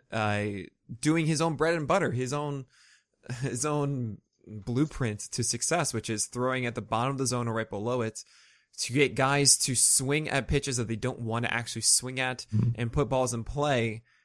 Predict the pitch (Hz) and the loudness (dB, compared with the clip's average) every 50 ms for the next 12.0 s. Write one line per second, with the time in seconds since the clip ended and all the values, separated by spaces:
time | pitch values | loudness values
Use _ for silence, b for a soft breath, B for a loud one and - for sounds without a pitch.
0 | _ _ _ 123 117 104 127 117 117 117 85 110 123 117 110 - 120 107 104 101 | _ _ _ -6 -2 0 0 0 0 0 0 0 0 -2 -2 -2 -2 -4 -2 -4
1 | 101 101 - _ _ - 143 147 143 123 110 101 - - 107 101 - - 120 - | -6 -8 -12 _ _ -4 0 0 2 2 0 0 -2 -2 -2 -2 -2 -4 -6 -6
2 | - - 123 135 131 107 131 127 135 151 170 - 170 160 - - - 120 117 127 | -6 -4 -2 0 0 2 2 2 0 0 -2 -2 -2 -2 -2 -2 -4 -4 0 0
3 | 156 185 180 151 180 175 170 156 - 123 143 127 139 120 - 143 143 147 147 135 | 2 2 2 2 0 0 0 -2 -2 -2 -2 -2 -2 -2 -2 -2 0 0 -2 -2
4 | 113 120 113 101 101 104 107 - - - 123 117 110 120 117 - - - - - | -2 -4 -4 -4 -4 -4 -2 -2 0 0 -2 0 -2 -2 -2 -2 -2 -4 -4 -4
5 | 101 101 107 123 139 147 147 143 - b b b b b b b b b - 98 | -6 -4 0 0 0 0 0 -2 -6 b b b b b b b b b -4 -2
6 | 98 98 82 104 113 - - - - 117 107 - - 135 147 156 160 156 151 143 | -2 0 0 0 -2 -2 -4 -4 -4 -4 -6 -2 0 2 2 4 4 2 2 2
7 | - - - 139 135 131 131 131 - - - 117 101 117 113 107 - - 104 101 | 2 2 2 2 0 0 0 0 -2 -2 -2 -2 -2 -2 -4 -4 -4 -4 -6 -6
8 | - 110 117 - - 120 127 127 120 - - 117 - - 117 117 113 117 131 165 | -4 -4 -6 -4 -4 -6 -4 -4 -4 -4 -4 -6 -4 -2 -4 -4 -2 -2 -2 -2
9 | 220 247 254 269 - - 214 202 196 170 170 151 - - 165 160 147 - - - | 0 0 0 0 2 2 4 4 4 0 -2 -4 -2 0 0 2 2 0 -2 -2
10 | 131 120 101 104 92 92 104 - _ _ _ _ 127 123 - 139 147 147 - 135 | -2 -2 0 -2 -4 -6 -10 -16 _ _ _ _ -12 -8 -4 -4 -4 -4 -2 -4
11 | - - 135 139 - 135 123 - 127 120 101 113 113 101 113 110 107 104 104 | -2 0 0 -2 -2 -4 -2 0 0 0 0 0 -2 -2 -2 -2 -2 -2 -4